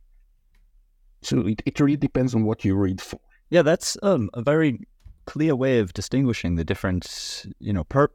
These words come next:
Speaker 2: purposes, you might say, of reading, you know, either reviewing, um, sort of satisfying curiosity, and then lastly, in your research focus. I-, inside the research focus, which is for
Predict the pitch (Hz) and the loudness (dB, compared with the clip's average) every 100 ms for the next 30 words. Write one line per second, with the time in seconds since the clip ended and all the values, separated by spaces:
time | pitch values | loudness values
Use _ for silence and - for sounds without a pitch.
0 | - 160 185 113 71 71 82 80 78 - | 0 0 2 -2 -4 -4 -2 0 -2 -2
1 | 76 78 80 82 85 87 110 - 80 78 | -4 -4 -4 -2 -2 -2 -4 -4 -6 -6
2 | 78 _ - 95 90 87 80 - _ 95 | -10 _ -2 0 2 0 -2 -12 _ -4
3 | 92 95 104 117 117 117 117 110 92 90 | -2 0 2 2 2 0 -2 -6 -4 -2
4 | 87 87 87 85 - _ _ _ - - | -2 -4 -6 -8 -12 _ _ _ -12 -6
5 | 92 87 101 110 113 110 98 98 104 92 | -6 -2 0 0 0 0 0 0 0 2
6 | 95 117 117 113 110 107 _ _ _ - | 0 0 -4 -2 -2 -4 _ _ _ -4
7 | 104 101 95 95 - 95 92 87 85 90 | -2 0 0 0 -2 -2 -2 -2 -2 -2
8 | 85 85 90 90 80 - 110 - 71 - | -2 -2 -2 -2 -4 -2 -2 0 -4 -8
9 | - _ _ - 139 170 233 - 185 147 | -14 _ _ -6 -4 0 2 4 2 2
10 | 135 156 139 117 - 151 175 107 - 107 | 0 2 2 -2 0 0 2 -4 -4 -6
11 | - - - 113 113 101 - - - - | -4 -8 -6 -4 -4 -4 -8 -10 -10 -8
12 | - 107 101 98 95 | -2 0 2 2 0